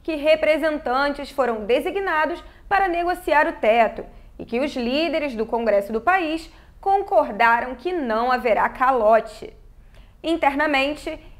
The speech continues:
investidores monitoram a votação da urgência do arcabouço fiscal na Câmara dos Deputados. Além disso, o vencimento de opções sobre o Ibovespa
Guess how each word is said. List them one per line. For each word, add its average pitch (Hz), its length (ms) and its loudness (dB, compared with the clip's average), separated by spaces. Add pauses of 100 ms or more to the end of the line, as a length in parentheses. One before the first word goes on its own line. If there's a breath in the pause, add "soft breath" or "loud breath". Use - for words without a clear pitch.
investidores 233 600 0
monitoram 302 760 2
a 294 80 0
votação 262 580 -2
da 254 140 4
urgência 262 880 -4
do 226 160 0
arcabouço 254 720 2
fiscal 294 520 0
na 339 140 -4
Câmara 294 460 -2
dos 254 160 -8
Deputados. 247 880 -2 (360 soft breath)
Além 214 300 -2
disso, 277 480 -2 (320 loud breath)
o 202 100 -4
vencimento 262 640 -4
de 240 80 2
opções 311 720 0
sobre 226 280 -2
o 214 40 0
Ibovespa 294 720 0